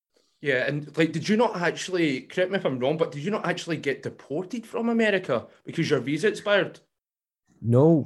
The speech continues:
Speaker 2: but I was, I could have been. I was, um, what had happened was the, there was a, a, a political war between the Republicans and Democrats, and they shut down the U S government. Um, and when they shut it down, they shut down all the departments, and they shut down,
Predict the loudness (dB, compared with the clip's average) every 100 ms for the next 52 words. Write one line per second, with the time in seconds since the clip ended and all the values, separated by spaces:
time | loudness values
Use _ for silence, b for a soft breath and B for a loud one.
0 | 2 2 4 6 6 4 2 -4 -4 -4
1 | 0 2 2 2 -2 -6 _ -4 0 0
2 | -2 -2 0 0 2 4 4 4 2 2
3 | 2 0 -2 -2 -2 -4 -4 0 2 0
4 | -4 -20 -20 _ -6 -4 -4 -8 -10 -2
5 | 0 2 2 2 2 4 4 2 -2 -4
6 | -2 -2 -2 -2 -4 -4 -2 -4 -4 -8
7 | -8 -16 -18 B B B B B B _
8 | 0 0 0 -2 2 4 4 2 2 0
9 | -4 -4 -2 -4 -6 -16 _ _ _ _
10 | _ -2 0 -2 -6 _ -2 0 0 0
11 | 0 2 0 0 0 0 2 2 0 0
12 | 0 0 -2 -10 -14 -20 b b b b
13 | b b b _ -4 0 2 2 2 2
14 | 0 -2